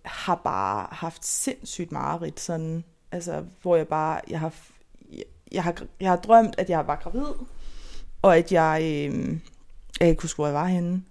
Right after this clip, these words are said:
men, øh, lige pludselig så begyndte jeg bare sådan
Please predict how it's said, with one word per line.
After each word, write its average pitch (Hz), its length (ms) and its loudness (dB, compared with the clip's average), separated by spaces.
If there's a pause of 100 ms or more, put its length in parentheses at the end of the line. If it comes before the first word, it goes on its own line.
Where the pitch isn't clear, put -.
(140)
men, 170 300 2
øh, 147 300 4
lige 202 200 2
pludselig 185 400 -2
så 185 100 -2
begyndte 175 460 0
jeg 151 100 0
bare 156 300 0
sådan 165 400 -2